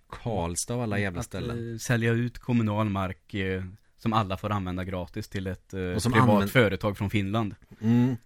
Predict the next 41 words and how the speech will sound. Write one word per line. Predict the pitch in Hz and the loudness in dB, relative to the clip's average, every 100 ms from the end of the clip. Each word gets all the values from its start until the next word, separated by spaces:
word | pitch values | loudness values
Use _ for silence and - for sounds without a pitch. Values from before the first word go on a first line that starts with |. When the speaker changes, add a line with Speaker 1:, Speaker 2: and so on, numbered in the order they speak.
| - - | -20 -20
Speaker 1:
för | - 123 | 0 4
att | 110 | 4
man | 113 | 4
ska | 104 113 | 2 0
locka | 107 113 | 0 -2
till | - 104 | -2 -2
sig | 107 | -2
kinesiska | 101 110 104 92 - 95 104 | -2 0 0 -2 -6 -6 -6
turister. | - 110 101 - - 123 92 - - | -2 0 0 -2 -2 -4 -4 -6 2
Speaker 2:
Mm. | 120 120 - - - - | 2 2 -6 -20 -18 -8
Just | 135 143 - | -2 -2 0
det, | |
de | 117 127 | 0 0
riktar | 135 143 | 0 0
in | 127 | 0
sig | 107 | -2
på | 117 143 | -4 -4
japanska | 160 131 110 110 - | -2 -2 2 2 2
turister, | 170 131 - 104 | 0 -2 -2 0
men, | 113 123 117 117 117 | 2 2 0 -2 -4
eh, | 117 | 2
det | 123 | 4
har | 123 131 | 6 4
ju | |
kommit | - 165 165 | 2 -2 0
fram | 143 147 | 4 4
nu | 131 110 | 4 2
att | 107 | 0
de | 123 | -2
håller | 123 | -2
på | 123 113 | 0 -2
att | 110 | 0
bygga | 123 107 110 | -2 0 -4
ett | |
sånt | - 151 | -4 -4
jävla | 131 113 104 | -2 2 4
Mumiland | 113 101 95 95 95 | 4 2 0 -4 -2
i | |
Japan | 98 90 107 101 | -2 -4 -2 -2
nu | |
också, | 90 - - | -4 -6 -6